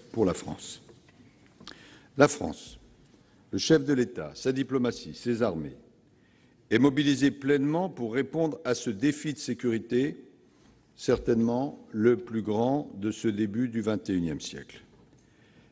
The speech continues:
La France assume totalement ses responsabilités, celles que l'histoire lui a données,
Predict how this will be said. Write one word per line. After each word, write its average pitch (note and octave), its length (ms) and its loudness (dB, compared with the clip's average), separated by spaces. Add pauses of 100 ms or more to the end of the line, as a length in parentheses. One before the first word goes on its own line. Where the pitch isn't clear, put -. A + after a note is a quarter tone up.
(140)
La - 40 -2
France D#3 300 4
assume D3+ 380 2
totalement E3+ 640 0
ses D3+ 160 -4
responsabilités, A#2 960 -4 (160)
celles C3+ 340 4
que - 140 -2
l'histoire C#3+ 500 0
lui C#3 160 4
a C3 60 4
données, A2+ 360 -2